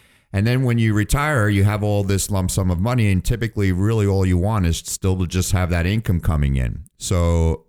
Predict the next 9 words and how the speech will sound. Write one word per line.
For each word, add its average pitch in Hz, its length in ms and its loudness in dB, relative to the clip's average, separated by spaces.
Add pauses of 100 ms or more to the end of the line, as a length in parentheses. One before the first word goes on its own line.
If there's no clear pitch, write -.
most 104 520 0
people, 87 420 0
though, 85 400 0 (100)
they 80 260 -4
don't 107 180 -2
have 95 460 0
any 90 300 0
experience 87 880 -2 (640)
managing 90 920 0